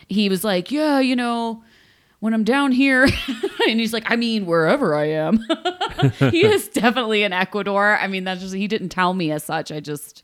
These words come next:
kind of gathered information, and I assume, I'm pretty fairly sure that he is down there. Um, I think he and Evelyn are still together. I, I heard rumors also, so this is another spoiler, I've heard rumors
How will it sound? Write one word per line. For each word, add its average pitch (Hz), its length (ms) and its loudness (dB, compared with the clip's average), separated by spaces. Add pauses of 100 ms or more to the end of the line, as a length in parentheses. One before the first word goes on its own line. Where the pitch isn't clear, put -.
(640)
kind 165 240 0
of 151 340 -2 (220)
gathered 165 460 -2
information, 151 920 -4
and 143 280 -10
I 139 180 -8
assume, 143 440 -8
I'm 151 260 -6
pretty 190 380 -4
fairly 147 520 -8
sure 120 280 -10
that 135 200 -8
he 143 140 -6
is 143 140 -6
down 156 200 0
there. 165 160 -2 (440)
Um, 185 260 2
I 214 140 0
think 523 140 -4
he 349 140 2
and 233 80 4
Evelyn 247 300 2
are 175 100 0
still 175 200 -6
together. 147 520 -2
I, 330 460 2
I 302 140 0
heard 294 260 0
rumors 214 340 2
also, 165 600 0
so 170 160 -6
this 185 180 -6
is 196 80 -4
another 202 300 -2
spoiler, 160 500 -2
I've 202 180 -2
heard 190 200 -2
rumors 160 560 -4